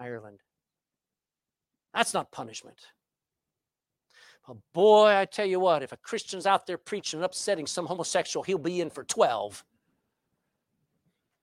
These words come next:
He exposed Elymas,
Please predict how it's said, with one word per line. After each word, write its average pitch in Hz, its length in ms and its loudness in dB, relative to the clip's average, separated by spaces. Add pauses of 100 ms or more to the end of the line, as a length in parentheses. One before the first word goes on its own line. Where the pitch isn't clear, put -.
(1120)
He - 100 -8
exposed 175 540 0
Elymas, 110 480 -14